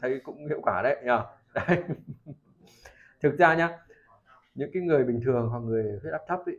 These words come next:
thì day cái này nó tăng cao hiệu quả. Còn nếu mà những cái người huyết áp cao ấy, mình không dùng được cái này ấy, thì mình day không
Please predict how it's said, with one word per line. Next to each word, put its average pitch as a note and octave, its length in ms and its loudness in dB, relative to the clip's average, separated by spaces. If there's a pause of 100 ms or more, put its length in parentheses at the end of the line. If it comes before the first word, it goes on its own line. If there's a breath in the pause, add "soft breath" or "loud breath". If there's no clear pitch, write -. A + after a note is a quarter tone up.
(120)
thì G2+ 140 -20
day B2 120 -6
cái B2+ 120 -18
này A#2 180 -12
nó F#2+ 120 -8 (100)
tăng B2 160 -20
cao B2 100 -8
hiệu A#2 180 -12
quả. F#2+ 240 -8 (440)
Còn A2+ 100 -8
nếu A2+ 120 0
mà D#3 120 -4
những G2+ 300 -8
cái C#3 100 -12
người C3 220 0
huyết D#3 140 -4
áp E3+ 120 -8
cao C#3 240 0
ấy, C#3+ 100 0 (140)
mình A2+ 200 -10
không C3+ 120 -6
dùng A#2+ 160 -4
được G2 120 -10
cái A#2+ 80 -10
này G#2 180 -6
ấy, - 140 -14
thì A2 80 -10
mình G#2 160 -10
day C#3 140 -2
không D3+ 200 2